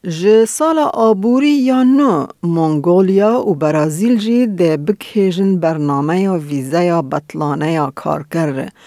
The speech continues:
Working Holiday Maker Visa ya Astralya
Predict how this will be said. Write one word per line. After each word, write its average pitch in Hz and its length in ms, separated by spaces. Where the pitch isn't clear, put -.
Working 156 600
Holiday 180 600
Maker 175 520
Visa 170 380
ya 156 300
Astralya 196 880